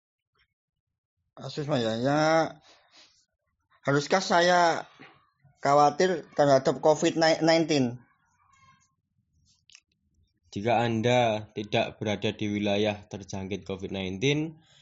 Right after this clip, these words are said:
Speaker 2: atau jika tidak melakukan perjalanan dan salah satu wilayah tersebut, atau tidak melakukan kontak dekat dengan seseorang yang memiliki gejala covid nineteen,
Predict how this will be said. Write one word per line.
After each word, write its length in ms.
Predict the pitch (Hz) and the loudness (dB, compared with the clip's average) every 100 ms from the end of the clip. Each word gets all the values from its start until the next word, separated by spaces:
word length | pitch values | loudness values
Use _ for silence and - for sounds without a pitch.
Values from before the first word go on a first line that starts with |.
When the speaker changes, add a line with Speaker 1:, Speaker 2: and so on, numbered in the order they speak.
| _ | _
Speaker 2:
atau 400 | - 101 110 110 | -10 -8 -2 -4
jika 560 | 104 107 101 107 95 92 | -4 -6 -4 -2 -2 -4
tidak 320 | 98 95 104 | -10 -6 -4
melakukan 560 | 101 101 95 98 101 95 | -2 -4 -4 -6 -6 -6
perjalanan 880 | 98 - 95 92 98 113 131 135 _ - | -8 -8 -6 -4 -4 -4 -6 -10 _ -12
dan 320 | 107 107 104 | -6 -6 -6
salah 320 | 104 104 101 | -6 -4 -2
satu 400 | 101 98 95 104 | -4 -8 -10 -10
wilayah 400 | 104 101 98 98 | -8 -6 -6 -6
tersebut, 640 | 98 95 98 - 143 151 156 _ _ _ _ - | -10 -14 -14 -4 -4 -4 -14 _ _ _ _ -8
atau 480 | 101 - 143 151 | -8 -4 0 0
tidak 440 | 147 127 - 131 - | 0 -6 -2 -2 -2
melakukan 800 | 123 120 113 113 - 127 131 127 - | -2 -2 -2 -6 -2 -2 -2 -6 -8
kontak 560 | 107 107 120 113 - - | -6 -4 -2 -2 -4 -14
dekat 480 | - - 120 - - | -12 -4 -4 -4 -8
dengan 240 | 107 113 113 | -4 -2 -2
seseorang 560 | 107 101 101 107 123 | -4 -2 -2 0 0
yang 240 | 123 117 117 | 0 -2 -4
memiliki 480 | 110 107 98 104 | -4 -4 -6 -10
gejala 480 | - 104 98 101 101 | -12 -10 -6 -6 -4
covid 320 | 98 95 101 | -6 -6 -8
nineteen, 720 | 95 92 92 - 113 95 85 | -8 -8 -10 -4 -4 -4 -8